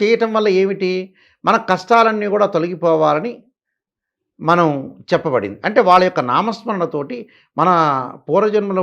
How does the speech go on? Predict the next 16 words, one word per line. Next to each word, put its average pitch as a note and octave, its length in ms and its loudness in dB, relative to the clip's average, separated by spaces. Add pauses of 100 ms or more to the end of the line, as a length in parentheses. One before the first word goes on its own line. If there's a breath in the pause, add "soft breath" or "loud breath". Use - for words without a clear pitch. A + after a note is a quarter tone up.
ఉండే D#3+ 240 0
కర్మ D#3 240 -2
ఫలితం E3 300 -4
అంతా D3 300 -6
కూడా C#3+ 200 -4
తొలగిపోతుంది C#3 680 -8
అని D#3 180 -4
అర్థం. G2+ 200 -14 (920)
అలా B3+ 120 10 (100)
హరినామస్మరణ B3 720 2 (120)
చేయటం F#3 440 -2
కూడా B3 280 0 (380)
మనకి F#3 300 -2
ముఖ్యమైన E3+ 460 -4
విషయం A#2 240 -10
ఇందులో. F#2+ 320 -12